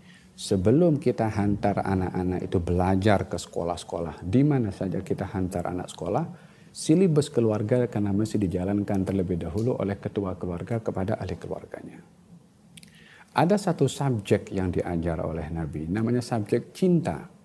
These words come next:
ahli keluarga Nabi. Qal alimu auladakum thalatha khisal.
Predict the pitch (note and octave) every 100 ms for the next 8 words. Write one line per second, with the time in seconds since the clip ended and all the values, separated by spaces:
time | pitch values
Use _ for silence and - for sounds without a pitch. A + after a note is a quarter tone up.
0 | _ _ _ _ _ _ _ _ _ -
1 | G2+ A#2+ B2 F2 D#2+ D#2 D#2+ - - -
2 | _ _ _ _ _ _ _ _ _ _
3 | _ _ _ _ _ - _ F#2+ F2 G#2+
4 | A#2+ C#3 - A2 G#2 G2+ A2+ A2 G2 F2+
5 | F#2+ G2+ F#2 D#2 D#2+ - D#2 -